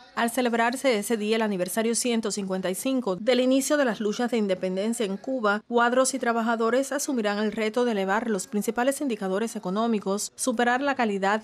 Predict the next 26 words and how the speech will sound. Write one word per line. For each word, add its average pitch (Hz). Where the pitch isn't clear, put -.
en 185
los 180
servicios, 196
mantener 240
en 277
alto 233
el 220
prestigio 220
de 208
la 190
educación 180
y 240
la 214
asistencia 202
médica 202
y 247
cambiar 240
de 254
manera 190
renovadora 196
la 254
imagen 247
de 254
sus 247
trece 208
municipios. 170